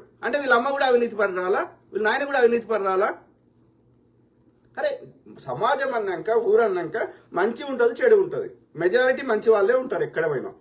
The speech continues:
ఒక ఫైవ్ టెన్ పర్సెంట్ స్వార్థపరులు, దుర్మార్గులు ఉంటారు. అది ఎక్-, ఎక్కడ పోయినా ఉన్నారు. అమెరికాలు ఉన్నారు,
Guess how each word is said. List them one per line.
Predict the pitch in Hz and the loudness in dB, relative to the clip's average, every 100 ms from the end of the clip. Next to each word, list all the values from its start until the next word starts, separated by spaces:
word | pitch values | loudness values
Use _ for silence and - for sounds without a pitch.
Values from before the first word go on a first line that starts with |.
| _ _ - | _ _ -4
ఒక | 214 | -4
ఫైవ్ | 196 214 | 0 2
టెన్ | 226 202 | 2 0
పర్సెంట్ | 180 190 190 220 - - - 214 220 | -4 -4 -6 -4 -6 -12 -10 -4 -4
స్వార్థపరులు, | 220 220 220 226 220 190 | 0 0 2 0 -2 0
దుర్మార్గులు | 214 202 190 185 214 | 0 0 0 -2 -2
ఉంటారు. | 180 139 - | -4 -6 -6
అది | 190 214 | 2 2
ఎక్-, | 202 - | 2 0
ఎక్కడ | 208 - 302 | -2 2 2
పోయినా | 294 294 | 2 0
ఉన్నారు. | 269 196 | 0 -2
అమెరికాలు | 160 190 202 214 190 | 0 0 0 0 -2
ఉన్నారు, | 190 226 240 220 | 0 2 4 4